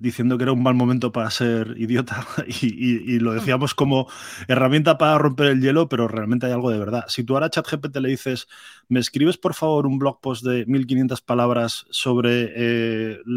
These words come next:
Speaker 1: la, el arte victoriano del siglo", lo que sea, que no tengo ni idea, te lo va a escribir. Eh, y s-, y, claro, ¿dónde están los límites? Y esto es importante. E-, este tipo de inteligencias artificiales son inteligencias artificiales preentrenadas. Entonces, por ejemplo, un periodista,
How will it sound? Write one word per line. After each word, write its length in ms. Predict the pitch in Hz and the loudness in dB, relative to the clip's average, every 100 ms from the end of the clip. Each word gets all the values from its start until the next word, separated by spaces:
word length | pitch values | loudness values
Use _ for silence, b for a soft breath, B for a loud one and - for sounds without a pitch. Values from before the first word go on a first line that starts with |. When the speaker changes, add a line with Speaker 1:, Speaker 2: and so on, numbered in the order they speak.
| 120 - | -4 -2
Speaker 1:
la, 800 | 131 127 123 120 117 113 110 - - | 2 2 2 0 0 -2 -4 -8 -6
el 160 | 131 147 | 0 2
arte 200 | 139 143 | 2 2
victoriano 580 | 131 - 131 131 131 127 | 2 0 2 2 2 2
del 80 | 123 | 0
siglo", 460 | 135 123 120 - 113 | 0 0 0 -2 -8
lo 140 | 120 | -8
que 100 | 113 | -8
sea, 200 | 127 143 | -8 -8
que 160 | - 110 | -8 -8
no 100 | 110 | -6
tengo 240 | 113 110 | -4 -2
ni 80 | 107 | -2
idea, 220 | 110 156 B B - | -4 -6 B B -4
te 80 | |
lo 80 | 117 | -2
va 60 | 113 | -2
a 80 | - | -2
escribir. 340 | 127 110 - _ B B B B B B - | 0 0 0 _ B B B B B B -4
Eh, 340 | 117 117 113 | 0 2 2
y 80 | 117 | 2
s-, 140 | 117 - | 0 0
y, 280 | 123 117 - | 2 2 2
claro, 280 | 151 113 - | 2 2 2
¿dónde 220 | 165 208 | 4 4
están 280 | - 175 165 | 4 2 4
los 160 | 123 | 2
límites? 520 | 110 110 101 - - - | 2 0 -2 -8 -12 -6
Y 100 | 120 | -6
esto 260 | 113 139 | -4 -4
es 100 | 165 | 0
importante. 640 | 165 123 120 113 117 104 - | 0 0 -2 2 0 0 -4
E-, 140 | 135 - | -4 -2
este 220 | 143 - | -4 0
tipo 260 | 180 175 185 | 0 2 4
de 60 | |
inteligencias 400 | 160 160 143 143 | 4 0 -2 -4
artificiales 800 | 139 127 123 - 160 135 131 - B B B B B | -6 -6 -6 -2 0 0 -2 -6 B B B B B
son 200 | - 147 | 0 2
inteligencias 240 | 165 170 | 0 -4
artificiales 560 | 160 - 151 160 - _ - | -4 -6 -2 -2 -4 _ 2
preentrenadas. 960 | 123 113 107 110 107 104 92 - - | 4 4 2 -2 -2 -4 -8 -18 -10
Entonces, 240 | 120 131 - | -4 -2 0
por 120 | 127 | 0
ejemplo, 420 | 147 135 113 - | 2 0 -2 -2
un 140 | 170 170 | 0 6
periodista, 560 | 196 151 117 - - | 8 8 6 0 -10